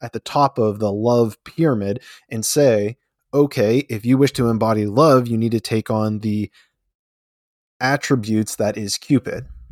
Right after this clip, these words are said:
I hope that made some sort of sense. And then what happens is, is over time, we all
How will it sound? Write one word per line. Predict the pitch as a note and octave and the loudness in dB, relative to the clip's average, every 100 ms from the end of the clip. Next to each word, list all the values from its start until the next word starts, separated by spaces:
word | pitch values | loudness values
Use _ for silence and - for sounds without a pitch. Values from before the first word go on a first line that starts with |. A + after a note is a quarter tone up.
| - - - - _ _ _ _ _ - - - | -20 -20 -20 -20 _ _ _ _ _ -20 -20 -20
I | G#2+ | -20
hope | B2+ | -6
that | A#2+ G#2+ - | -2 -2 -4
made | G2+ G#2 F#2+ | -2 0 0
some | - A2 F#2+ | 0 0 0
sort | F#2 G2 F2+ | -2 -4 -4
of | E2+ | -4
sense. | - - F3+ F#2 - - - - - | -6 0 0 0 -8 -16 -18 -16 -6
And | B2 E3 | -2 0
then | A3 | 2
what | F#3 A2+ | 2 0
happens | A#2 G#2+ G#2+ G2+ | -4 -6 -6 -4
is, | A2+ | -4
is | A2+ G#2 - | -4 -8 0
over | D#3+ D3 | 2 4
time, | A#2+ - E3+ C3 F#2+ A#2 - _ _ - - | 2 2 2 2 -2 -8 -12 _ _ -20 -2
we | B2+ C#3 - | 0 0 0
all | C3 D3+ F3 E3+ E3 | 0 4 6 4 0